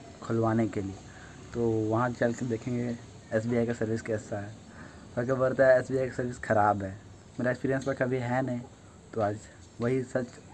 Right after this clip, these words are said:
और झूठ का मालूम करने पता चलेंगे और साथ में blog बना लेंगे और account भी खोल लेंगे। तो क्या एसबीआई चलते हैं और scene दिखाते हैं आपको रोड का।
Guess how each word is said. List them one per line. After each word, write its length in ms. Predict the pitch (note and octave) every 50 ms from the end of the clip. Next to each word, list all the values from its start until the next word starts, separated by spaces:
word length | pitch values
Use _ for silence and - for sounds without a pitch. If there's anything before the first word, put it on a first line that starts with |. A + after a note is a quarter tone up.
| -
और 80 | B2+ A#2+
झूठ 200 | A2+ B2 B2 B2
का 100 | C3 B2+
मालूम 260 | B2 A#2+ A#2 A#2+ A#2+
करने 160 | - A#2+ A#2+
पता 160 | A#2 - B2+
चलेंगे 400 | A#2+ - - B2+ B2+ B2+ C#3 C#3+ - - -
और 80 | B2
साथ 180 | A#2 - - A#2+
में 180 | A#2+ C3+ A#2+ A#2+
blog 300 | A2+ A#2 A#2 B2 A#2+ A#2+
बना 200 | B2 A#2+ B2 A#2+
लेंगे 260 | B2 B2+ C3 C#3 D3 - - - -
और 120 | C3 D#3 - - - - - - - - - - - - - -
account 280 | B2+ A#2+ C3+ C3+ C#3+ C#3
भी 60 | B2+
खोल 200 | A#2+ - A#2+ A2
लेंगे। 240 | G2+ G2+ G2+ G2+ G2
तो 500 | F#2+ F#2 - - A2 A2 G#2+ G#2+ G#2 G#2+ A2+ - - - - - - - - - - - - - - - - - - - - - - - -
क्या 140 | G#2 F#2+ - - - - - -
एसबीआई 320 | G2 G2+ A2+ A#2 B2+ B2
चलते 300 | A#2+ - C3+ B2 - -
हैं 80 | E3+ F3
और 200 | E3+ - - A2+ A2 A2+ - - - -
scene 140 | - B2+ C3
दिखाते 360 | B2 B2 A#2 B2 A#2 A#2 B2
हैं 60 | B2 A#2+
आपको 120 | - A#2+
रोड 160 | A#2+ A#2+ A2
का। 120 | A2+ -